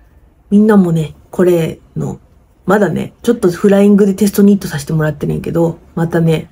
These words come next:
発売開始になったらぜひぜひ注目してもらいたいと思います。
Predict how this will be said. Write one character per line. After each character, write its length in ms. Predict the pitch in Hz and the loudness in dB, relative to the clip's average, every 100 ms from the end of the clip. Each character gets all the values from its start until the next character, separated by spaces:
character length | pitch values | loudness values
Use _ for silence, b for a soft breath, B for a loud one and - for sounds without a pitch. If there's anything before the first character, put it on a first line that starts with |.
| _ _ _ | _ _ _
発 340 | _ 170 160 165 | _ -12 -10 -4
売 220 | 170 156 | -2 -2
開 200 | - 160 | -2 -4
始 140 | - | -2
に 60 | 165 | -2
な 80 | 165 | -2
っ 20 | |
た 160 | 165 147 | -4 -6
ら 140 | - | -6
ぜ 140 | - | -8
ひ 100 | 151 | -8
ぜ 120 | 147 160 | -6 -6
ひ 140 | 156 | -6
注 220 | - 165 | -6 -4
目 240 | 160 156 - | -2 -4 -8
し 80 | |
て 80 | - | -6
も 140 | 170 170 | -2 0
ら 60 | |
い 120 | 170 | -2
た 80 | 170 | -2
い 100 | 160 | -4
と 80 | 165 | -4
思 160 | 165 175 | -2 0
い 80 | |
ま 180 | 180 185 | 2 0
す。 280 | 175 - - | 0 -8 -16